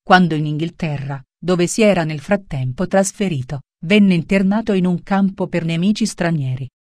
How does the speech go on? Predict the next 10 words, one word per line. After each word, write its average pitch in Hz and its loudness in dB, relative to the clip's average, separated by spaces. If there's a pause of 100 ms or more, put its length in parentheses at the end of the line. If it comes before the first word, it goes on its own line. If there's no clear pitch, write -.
(140)
Dopo 190 2
i 151 -6
primi 226 4
risultati 220 2
positivi 165 -4
ottenuti 165 -2
durante 160 -2
il 147 -4
periodo 175 0
bellico, 131 -6